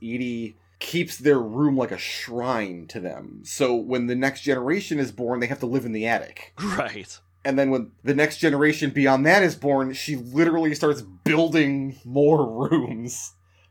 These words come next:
Speaker 1: Frankenstein off this house.
Speaker 2: Oh, it's a great looking, like, crazy tower house.
Speaker 1: But she had to have learned that from someone, right? It, they, that had to have been how they do it in the old country.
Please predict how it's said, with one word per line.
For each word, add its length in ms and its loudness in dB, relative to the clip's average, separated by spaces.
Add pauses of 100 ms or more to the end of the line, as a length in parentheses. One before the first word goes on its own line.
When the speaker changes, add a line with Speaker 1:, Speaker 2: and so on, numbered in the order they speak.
(280)
Speaker 1:
Frankenstein 880 2
off 180 0
this 160 -6
house. 640 -10 (320)
Speaker 2:
Oh, 240 -2
it's 140 -6
a 60 -2
great 320 -8
looking, 320 -6
like, 180 -10
crazy 460 -6
tower 380 -6
house. 500 -10
Speaker 1:
But 200 4
she 180 -4
had 180 6
to 80 6
have 100 4
learned 280 4
that 220 4
from 140 -6
someone, 400 -4
right? 320 -4 (380)
It, 220 0
they, 120 4
that 260 2
had 320 0
to 80 2
have 60 -2
been 100 4
how 160 -2
they 140 0
do 160 2
it 40 4
in 60 -6
the 100 0
old 200 2
country. 500 -10